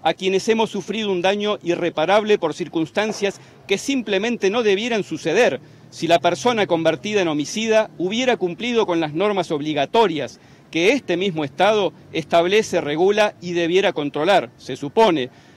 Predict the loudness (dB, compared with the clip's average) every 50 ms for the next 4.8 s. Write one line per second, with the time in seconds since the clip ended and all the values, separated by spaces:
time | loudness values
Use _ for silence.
0 | -14 -4 -2 0 0 0 -2 -2 0 2 2 4 4 2 0 -2 -6 -6 -4 -2
1 | 2 2 2 2 2 2 0 0 0 2 2 2 2 0 -2 -4 -6 -8 -6 0
2 | 0 0 0 0 -2 -10 -12 -16 _ -4 -4 -2 -2 -2 -4 -6 -2 -2 -2 -2
3 | 0 0 0 0 0 -2 -6 -6 -4 -4 0 0 -2 -2 -2 -2 0 0 -2 -2
4 | -4 -6 -2 -2 -2 0 0 -2 -2 -4 -8 -10 -10 -12 -14